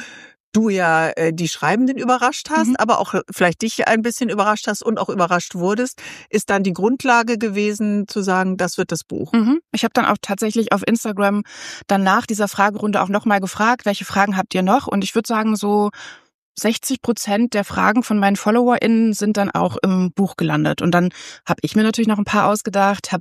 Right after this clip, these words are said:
Speaker 2: FreundInnen gefragt, bei denen ich weiß, die können genauso gut nervige Fragen stellen wie ich.
Speaker 1: <laughs>
Speaker 2: Und der Verlag hat auch noch ein paar lustige Fragen gesammelt.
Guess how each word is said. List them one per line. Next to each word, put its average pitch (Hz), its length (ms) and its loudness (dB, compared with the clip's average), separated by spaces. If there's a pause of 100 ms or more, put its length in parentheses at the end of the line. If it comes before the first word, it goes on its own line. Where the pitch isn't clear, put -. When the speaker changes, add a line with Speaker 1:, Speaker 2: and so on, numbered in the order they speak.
Speaker 2:
FreundInnen 185 600 0
gefragt, 180 480 0
bei 180 100 0
denen 175 160 0
ich 170 100 -6
weiß, 185 320 2 (560)
die 196 460 0
können 196 220 0
genauso 185 260 2
gut 190 140 -8
nervige 185 320 0
Fragen 180 260 2
stellen 185 300 -2
wie 196 80 0
ich. 254 220 2
Speaker 1:
<laughs> 214 520 -2
Speaker 2:
Und 214 240 2
der 202 100 -2
Verlag 185 320 0
hat 196 120 0
auch 185 100 2
noch 185 100 2
ein 180 100 0
paar - 180 -2
lustige 170 340 -4
Fragen 170 600 2 (100)
gesammelt. 180 560 -2